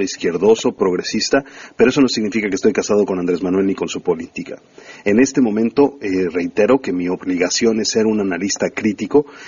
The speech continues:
y lo más importante que debo decir en este momento es que tiene la mesa puesta. No hay pretextos. Tiene la mayoría de las gobernaturas en disputa, tiene la inmensa mayoría de los distritos,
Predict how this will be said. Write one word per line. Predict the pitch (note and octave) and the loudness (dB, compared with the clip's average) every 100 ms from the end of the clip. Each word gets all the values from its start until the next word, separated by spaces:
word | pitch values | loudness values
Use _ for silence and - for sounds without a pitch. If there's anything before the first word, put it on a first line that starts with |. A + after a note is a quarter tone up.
| - - | -6 0
y | A#2+ | 4
lo | A#2 A3+ | 6 6
más | A2 A#2+ D#3+ - | 4 2 2 0
importante | F3+ B2+ A#2+ C#3 C#3 C#3 | 0 -2 0 2 2 0
que | A2+ | 2
debo | B2 A#2 | 2 2
decir | - B2 | 2 0
en | A#2 | 0
este | A#2 A#2+ | 0 -2
momento | G2+ G#2 A2 A#2 A#2+ - | 0 0 0 0 -2 0
es | A#2 A#2 | 0 0
que | - B2 | -2 -4
tiene | - B2 B2+ | 0 2 2
la | G2+ | 0
mesa | F#2 A#2+ - B2+ | -2 -4 -4 -6
puesta. | - G2 G2+ - - - - - - | -4 -2 0 -2 -4 -18 -20 -20 -4
No | G#2+ B2 D3+ C#3 | 4 6 6 4
hay | D3 | 0
pretextos. | - A2+ - C3 - - - - - - - | 0 -2 0 -2 -2 -8 -12 -16 -20 -20 0
Tiene | B2 C3 | 4 6
la | B2 | 4
mayoría | G#2 G2+ G#2 A#2+ C#3 | 2 0 4 6 6
de | |
las | A#2+ G2 | 4 2
gobernaturas | G#2+ G2 F#2+ A#2 A2 G#2 | 2 0 0 2 2 0
en | G2 | -6
disputa, | G2 - C3 B2+ A#2+ | -6 -2 0 2 0
tiene | A#2+ A#2 G#2+ | 0 0 2
la | G2+ F#2+ F2+ - - - - - | 0 -4 -10 -14 -16 -16 -20 -2
inmensa | C#3 A#2 A#2 C#3 C3+ - G2 | 2 4 6 8 6 2 -4
mayoría | F#2+ G2 G#2 | -2 2 4
de | G#2+ | 4
los | F#2+ E2+ | 2 -2
distritos, | F#2 - A#2+ A2 - G#2+ | -4 -2 0 0 0 -2